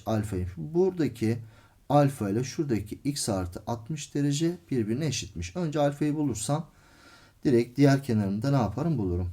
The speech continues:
Yine benim aklıma üç kenarının uzunluğu bilinen bir açı varsa kosinüs teoremi geliyor. X'in karesi,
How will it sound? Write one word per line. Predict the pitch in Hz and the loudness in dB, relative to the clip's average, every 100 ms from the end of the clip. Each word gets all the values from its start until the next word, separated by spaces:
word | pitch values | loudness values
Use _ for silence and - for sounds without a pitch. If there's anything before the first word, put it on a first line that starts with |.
| - | -6
Yine | 196 214 180 | -2 0 0
benim | 170 180 170 | 0 0 2
aklıma | 151 143 117 113 143 165 - | 0 0 0 2 0 -6 -10
üç | 156 143 | -10 -8
kenarının | - 131 131 127 131 135 | -4 -2 0 0 0 -2
uzunluğu | 135 120 127 127 127 | -4 -2 -2 0 0
bilinen | 120 123 123 127 | 0 2 2 2
bir | 123 | 2
açı | 120 117 120 | 0 -2 -2
varsa | 113 90 - 160 160 - _ _ | -2 -2 -2 -6 -6 -16 _ _
kosinüs | - - - 98 - | -8 -6 -4 -4 -2
teoremi | 135 101 104 123 | -2 0 0 0
geliyor. | 101 92 85 - - | 0 0 -2 -4 -6
X'in | 156 143 - 123 | -4 -4 -4 -4
karesi, | 120 120 92 87 98 | -4 -4 -4 -4 -6